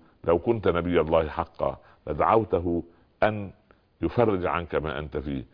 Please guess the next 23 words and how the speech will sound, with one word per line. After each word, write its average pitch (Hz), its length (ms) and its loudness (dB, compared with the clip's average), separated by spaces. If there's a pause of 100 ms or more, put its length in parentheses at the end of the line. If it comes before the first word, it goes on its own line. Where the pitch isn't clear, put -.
(280)
قال 90 280 4
له: 85 220 2
"يا 80 120 4
لعين، 76 480 -2 (360)
أنا 104 180 0
في 90 180 -4
نعمة 80 540 -4 (300)
لو 90 180 4
علمتها 98 680 -2 (640)
لحسدتني 80 680 -4
عليها". 65 400 -8 (500)
قال 87 180 -2
له: 87 160 4
"ع-، 65 340 -2 (140)
أي 104 300 4
نعمة 87 480 0
تلك؟" 76 160 -2 (420)
قال: 90 260 6 (300)
"نعمة 87 400 -2
الرضا 80 380 4
بالله 82 520 0 (540)
وعن 73 280 -2
الله". 64 360 -8